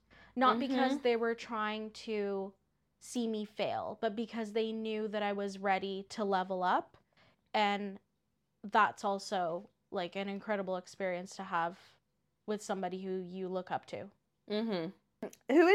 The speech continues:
Speaker 2: inspires you?
Speaker 1: Um, my family inspires me, they <laughs> don't know very much about what I do.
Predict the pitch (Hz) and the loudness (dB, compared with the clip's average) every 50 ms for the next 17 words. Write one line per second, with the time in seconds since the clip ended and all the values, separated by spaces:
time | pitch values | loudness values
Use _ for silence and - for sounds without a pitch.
0 | 453 480 440 - - - 220 202 202 208 208 202 208 - - 175 175 185 208 214 | 6 6 2 -2 0 0 2 2 2 2 2 2 0 -2 -4 -4 -2 -2 -2 -4
1 | 240 - - _ _ _ _ _ _ _ _ _ - 240 240 233 233 226 233 - | -6 -8 -12 _ _ _ _ _ _ _ _ _ 4 6 6 6 6 4 2 0
2 | 233 254 262 269 262 - 233 196 202 226 240 247 262 269 277 285 285 277 - - | 0 0 0 0 0 0 0 0 0 0 0 0 0 0 0 -2 -2 -4 -4 0
3 | 294 285 277 285 285 285 294 285 285 302 302 302 311 320 330 339 330 - _ _ | 4 4 4 6 4 2 2 -2 -4 -6 -4 -4 -2 -2 -2 -2 -4 -6 _ _
4 | _ _ - 214 247 247 254 269 277 330 392 466 440 392 330 269 285 277 277 269 | _ _ -2 4 6 6 6 8 8 12 12 12 12 12 12 12 12 12 12 12
5 | 277 277 262 254 240 370 285 277 269 254 254 247 254 240 - - 214 214 240 294 | 12 12 12 8 6 6 8 10 12 12 12 12 10 8 6 4 4 4 6 6